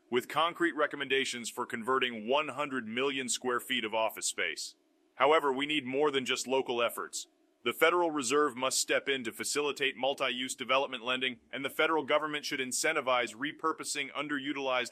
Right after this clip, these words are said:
office spaces for residential and mixed-use projects. By upgrading regulations and zoning, we can ignite a new cycle of American dynamism that extends far beyond just offices and homes.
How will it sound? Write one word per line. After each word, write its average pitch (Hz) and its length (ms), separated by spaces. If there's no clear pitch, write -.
office 147 380
spaces 107 420
for 113 160
residential 139 720
and 120 240
mixed-use 135 500
projects. 110 800
By 135 240
upgrading 175 520
regulations 135 680
and 110 120
zoning, 101 520
we 139 140
can 160 160
ignite 143 340
a 135 60
new 151 240
cycle 151 420
of 120 80
American 135 500
dynamism 104 680
that 113 100
extends 123 420
far 156 420
beyond 127 520
just 107 300
offices 107 560
and 98 100
homes. 110 540